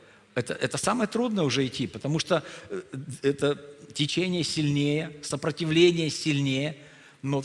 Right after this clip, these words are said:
вот именно здесь Господь и говорит: «Послушай,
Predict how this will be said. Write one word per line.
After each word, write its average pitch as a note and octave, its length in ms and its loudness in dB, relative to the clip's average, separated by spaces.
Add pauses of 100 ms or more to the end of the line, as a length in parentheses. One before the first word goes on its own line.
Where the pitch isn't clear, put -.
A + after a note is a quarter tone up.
вот C#3+ 220 -4
именно E3+ 360 0
здесь C#3+ 440 0
Господь B2+ 400 -6
и C3 40 -10
говорит: A2+ 180 -8 (180)
«Послушай, A#2+ 480 -10